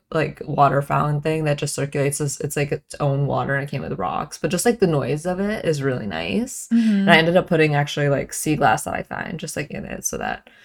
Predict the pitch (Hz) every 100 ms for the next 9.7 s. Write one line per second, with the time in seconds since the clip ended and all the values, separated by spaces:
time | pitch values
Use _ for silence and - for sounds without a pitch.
0 | - - - 165 - 240 147 147 156 143
1 | 143 143 127 143 - 131 120 135 170 165
2 | 160 165 175 170 - 190 180 170 170 165
3 | 165 - 143 143 143 - 135 143 139 156
4 | 160 156 151 147 139 143 - 143 - -
5 | - _ _ _ _ _ _ _ _ _
6 | _ - 190 180 170 175 151 147 143 143
7 | 139 139 135 135 127 _ _ _ _ _
8 | - 143 - - 113 135 - 151 147 -
9 | 147 143 143 151 156 165 185